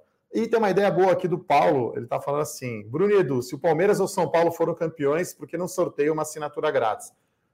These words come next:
São Paulo campeão, a gente vai sortear duas assinaturas grátis. Como eu acho que é improvável, infelizmente, eu acho que vocês não vão ganhar.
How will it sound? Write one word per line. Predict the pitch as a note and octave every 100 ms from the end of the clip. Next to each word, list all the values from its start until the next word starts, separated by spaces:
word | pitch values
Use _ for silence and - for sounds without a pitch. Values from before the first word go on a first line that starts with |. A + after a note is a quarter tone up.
| _ _ -
São | - G3+
Paulo | G3 G#3
campeão, | G#3 G3+ G3+ F3+
a | F#3+
gente | F#3+ -
vai | E3+
sortear | F#3 E3 - C#3 C3+
duas | C#3 D3
assinaturas | C#3+ C#3 C#3 C#3 C#3+ C#3
grátis. | A#2+ A2+ G#2+ -
Como | - E3+
eu |
acho | F3 E3+
que | F3
é |
improvável, | F3 F#3 F3+ - D3+ F#3 D3+ C3+
infelizmente, | C3 E3+ C3+ D3+ D#3
eu | E3
acho | D#3+
que |
vocês | - D#3
não | E3+
vão | E3+
ganhar. | F#3 G#3 C#3 A2